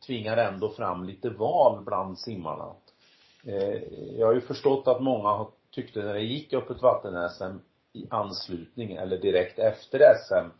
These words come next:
så blev det lite urvattnat och, eh, ja, det blev inte den, liksom, festen som, som det var på bassäng-S M. Så att, eh, integrera det gärna i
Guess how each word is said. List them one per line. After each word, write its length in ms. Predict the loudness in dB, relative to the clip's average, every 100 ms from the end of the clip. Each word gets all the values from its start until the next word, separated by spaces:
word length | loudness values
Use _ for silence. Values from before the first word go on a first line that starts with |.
| _ _ _ _
så 180 | -12 -8
blev 220 | 2 6
det 100 | 8
lite 220 | 6 0 -4
urvattnat 1120 | -2 -2 -2 4 4 4 -4 0 0 -2 -4
och, 400 | -4 -4 _ 0
eh, 260 | 2 2 -2 -10 _ _ _ _ _ _ _ _
ja, 360 | 4 4 4 0 _ _ _ _ _ _
det 100 | 0
blev 260 | 4 2 2
inte 200 | 0 2
den, 400 | 2 2 -6 -12
liksom, 380 | -18 -12 -10 -10
festen 640 | 2 4 4 -2 -12 -12
som, 400 | -10 -12 -12 -16 -18
som 340 | -12 -10 -4
det 100 | -2
var 160 | -2 -6
på 120 | -6
bassäng-S 600 | -6 -4 -4 -4 -4 -4
M. 180 | -6 -8 _ _ _ _ _ _ _ -10
Så 180 | 2 4
att, 300 | 4 2 4
eh, 320 | 6 6 6
integrera 640 | 0 0 2 6 8 10
det 120 | 8
gärna 440 | 6 4 2 0 -2
i 340 | -12 -12 -16